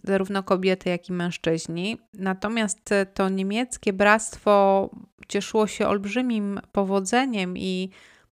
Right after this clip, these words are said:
między innymi należeli do niego cesarz Fryderyk trzeci, jego żona Eleonora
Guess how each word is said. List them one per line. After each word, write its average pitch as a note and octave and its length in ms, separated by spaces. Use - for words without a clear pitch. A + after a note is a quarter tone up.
między G3 380
innymi G#3 460
należeli F#3 640
do F3+ 140
niego F3+ 720
cesarz F#3+ 440
Fryderyk F3 520
trzeci, - 440
jego F#3 300
żona F#3 560
Eleonora G3 880